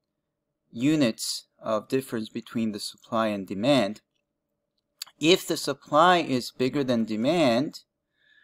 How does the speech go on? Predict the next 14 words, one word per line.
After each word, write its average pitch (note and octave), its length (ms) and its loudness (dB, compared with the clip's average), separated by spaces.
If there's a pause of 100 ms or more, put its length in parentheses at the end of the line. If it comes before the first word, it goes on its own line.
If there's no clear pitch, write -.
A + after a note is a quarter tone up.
(220)
or A#2+ 300 0
supply C3 640 2
equals C#3 380 -4
to A#2+ 80 -8
demand, C3 680 4 (640)
uh, G#2+ 280 0
nothing B2 400 2
needs A2+ 240 0
to A2 120 -6
be F#2 120 -10
done. F2+ 260 -6 (280)
Okay, - 220 -20 (360)
no A2 200 -8
problem. - 500 -8